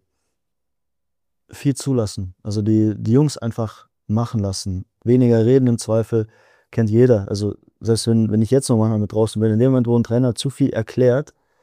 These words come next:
ist ja schon so, "Ja, aber lass mal loslegen, ich will eigentlich kicken, kicken, kicken." Und dann sorgt dafür, dass die Jungs einfach Ballkontakte haben. Sorgt da-, dafür, dass die Jungs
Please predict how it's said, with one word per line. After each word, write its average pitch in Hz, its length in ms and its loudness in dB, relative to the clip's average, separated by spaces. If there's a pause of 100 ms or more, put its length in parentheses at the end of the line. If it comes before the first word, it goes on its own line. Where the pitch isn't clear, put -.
(300)
ist - 200 -10
ja 123 100 2
schon 120 180 0
so, 113 140 0
"Ja, 110 180 -8
aber 110 240 -4 (460)
lass - 160 -18
mal 104 80 -4
loslegen, 104 360 -6
ich 98 80 -8
will 107 80 -4
eigentlich 127 220 -2
kicken, 117 260 -6
kicken, 104 260 -6
kicken." - 380 -10 (640)
Und 123 180 2
dann 127 180 6
sorgt 131 260 2
dafür, 127 180 0
dass 113 140 -2
die 113 100 -6
Jungs - 540 -4 (100)
einfach 107 460 -6 (320)
Ballkontakte 95 640 -6
haben. 90 140 -6
Sorgt 120 240 -2
da-, - 120 -2
dafür, - 460 -2
dass 120 160 0
die 120 100 0
Jungs 123 320 2